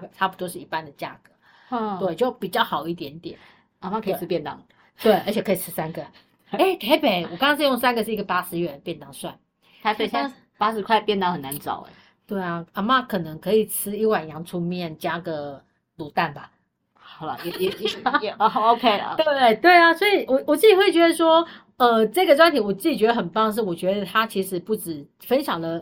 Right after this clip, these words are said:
Speaker 1: 呃，资源回收长辈他们可能面临的一些困境，因为他们
Speaker 2: 嗯。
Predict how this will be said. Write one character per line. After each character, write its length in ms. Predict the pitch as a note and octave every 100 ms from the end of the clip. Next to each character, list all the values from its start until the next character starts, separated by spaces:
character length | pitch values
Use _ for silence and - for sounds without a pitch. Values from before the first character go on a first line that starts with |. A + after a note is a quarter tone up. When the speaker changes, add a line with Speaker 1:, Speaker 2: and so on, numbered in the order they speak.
| -
Speaker 1:
呃， 300 | F3+ D#3+ D#3+
资 220 | - D#4
源 120 | C4
回 140 | F#3+
收 120 | F#3 A3
长 200 | - F3
辈 80 |
他 80 | F#3+
们 120 | F#3+
可 120 | E3+ C3
能 80 |
面 160 | E3 E3
临 80 | D3+
的 80 | D3+
一 60 |
些 140 | F3 E3+
困 280 | - F#3 D#3
境， 160 | F3
因 60 | A3
为 60 |
他 100 | B3
们 120 | G#3+
Speaker 2:
嗯。 60 | F3